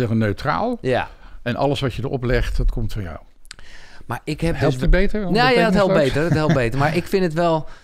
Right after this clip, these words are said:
Speaker 2: ehm, eens even kijken. Ja, op een gegeven moment heb jij het erover dat als je iets schept,
Speaker 1: Mhm.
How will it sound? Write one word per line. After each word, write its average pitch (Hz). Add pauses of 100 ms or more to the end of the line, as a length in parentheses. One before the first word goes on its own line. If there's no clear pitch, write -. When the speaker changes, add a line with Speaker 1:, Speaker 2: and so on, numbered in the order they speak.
(400)
Speaker 2:
ehm, 135
eens -
even 120
kijken. 131
Ja, 123 (160)
op -
een 131
gegeven 165
moment 147
heb 143
jij 131
het 131
erover 120
dat -
als 123
je -
iets -
schept, - (340)
Speaker 1:
Mhm. 113